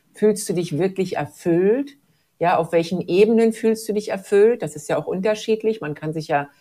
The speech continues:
super erfüllt fühlen, meinetwegen im beruflichen Bereich, aber in der Partnerschaft eher nicht so sehr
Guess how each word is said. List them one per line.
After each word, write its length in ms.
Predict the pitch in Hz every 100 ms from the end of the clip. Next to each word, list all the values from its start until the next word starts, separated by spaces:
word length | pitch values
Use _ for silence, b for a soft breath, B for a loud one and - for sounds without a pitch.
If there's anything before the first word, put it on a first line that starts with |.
| b b b
super 340 | 160 165 220 208
erfüllt 560 | 170 - 196 202 208
fühlen, 880 | - 196 190 185 185 185 185 180 165
meinetwegen 760 | 165 170 170 175 170 175 175 b b _
im 140 | 175
beruflichen 540 | 170 180 208 185 180 170
Bereich, 600 | 160 156 196 233 226 -
aber 200 | 160 156
in 80 |
der 80 | 160
Partnerschaft 760 | 165 165 175 170 170 160 - -
eher 260 | 160 156
nicht 300 | 160 208 220
so 100 | 220
sehr 460 | 190 202 196 190